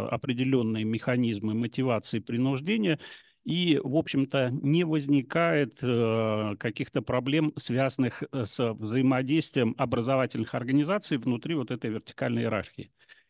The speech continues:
Если мы рассматриваем с вами экосистему образования и исповедуем экосистемный подход,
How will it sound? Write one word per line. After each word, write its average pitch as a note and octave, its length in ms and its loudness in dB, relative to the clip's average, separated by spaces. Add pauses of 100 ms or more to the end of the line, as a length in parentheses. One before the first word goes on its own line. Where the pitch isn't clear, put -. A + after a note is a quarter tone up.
(180)
Если F3 420 2
мы F3+ 280 2
рассматриваем D3+ 880 2
с - 120 -4
вами B2 320 4
экосистему A#2 1300 0
образования A#2+ 920 2
и A2+ 800 -2
исповедуем A#2+ 600 0
экосистемный D#3+ 720 -2
подход, D#3 420 -2